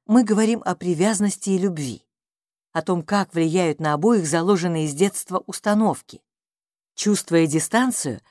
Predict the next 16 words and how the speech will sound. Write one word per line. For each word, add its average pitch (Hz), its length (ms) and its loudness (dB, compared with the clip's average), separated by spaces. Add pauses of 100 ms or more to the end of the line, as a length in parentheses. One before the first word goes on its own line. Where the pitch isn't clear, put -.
(120)
Сэл 277 340 2
агрессивно 220 560 2
пытается 208 520 0
достучаться 170 640 -2
до 196 120 0
Кэрри. 123 380 -10 (540)
Но 180 180 6
жена, 170 460 4
видя 170 340 0
только 165 280 0
его 160 240 2
гнев, 175 420 0 (220)
уходит 233 460 2
в 175 60 -4
глухую 175 580 4
оборону. 147 600 -2